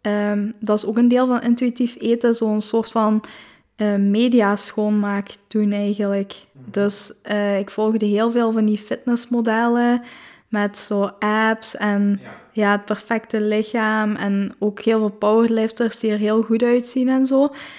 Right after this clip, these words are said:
Speaker 1: En ik dacht altijd dat ik er ook zo moest uitzien. Of ik wou er altijd zo uitzien.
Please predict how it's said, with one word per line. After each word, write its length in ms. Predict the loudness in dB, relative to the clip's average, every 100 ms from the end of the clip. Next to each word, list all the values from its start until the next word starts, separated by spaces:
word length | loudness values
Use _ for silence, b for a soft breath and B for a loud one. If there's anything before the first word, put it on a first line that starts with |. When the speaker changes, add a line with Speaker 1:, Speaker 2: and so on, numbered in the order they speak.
| B -2
Speaker 1:
En 460 | 0 2 0 -2 -10 _ _ _
ik 180 | -4 2
dacht 260 | 2 2
altijd 320 | 0 4 4 4
dat 220 | 0 -2
ik 140 | -2
er 100 | -4 -2
ook 200 | -2 -2
zo 220 | 2 4
moest 300 | 2 0 -4
uitzien. 580 | 0 0 -2 -4 -2 -2
Of 160 | 0 0
ik 120 | 2
wou 280 | 2 4 4
er 120 | 4
altijd 380 | 0 0 -4 -2
zo 180 | -6
uitzien. 680 | -2 0 0 -2 -2 -2